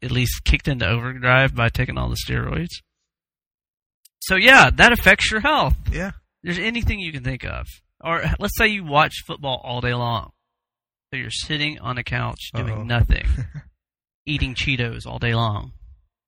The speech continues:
Speaker 1: You don't think eating Cheetos while watching other people run around is gonna maybe affect your health sooner or later? Everything is related.
Speaker 2: Right.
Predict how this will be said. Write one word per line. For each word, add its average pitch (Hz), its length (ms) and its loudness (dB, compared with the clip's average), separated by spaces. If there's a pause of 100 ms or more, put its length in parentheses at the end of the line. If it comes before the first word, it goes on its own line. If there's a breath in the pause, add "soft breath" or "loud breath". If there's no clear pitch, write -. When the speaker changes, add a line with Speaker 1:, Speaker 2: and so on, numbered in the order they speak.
Speaker 1:
You 175 100 -6
don't 190 180 2
think 175 220 2
eating 175 280 2
Cheetos 160 640 4
while 143 300 4
watching 143 340 4
other 135 280 -2
people 156 280 -8
run 160 200 -4
around 156 360 -6
is 147 120 -12
gonna 131 240 -8
maybe 123 440 -6
affect - 360 -6
your 120 80 -8
health 120 220 -4
sooner 139 220 -14
or 131 80 -8
later? 139 360 -6 (640)
Everything 214 420 4
is 156 160 -4 (180)
related. 127 540 -4 (240)
Speaker 2:
Right. 127 160 -14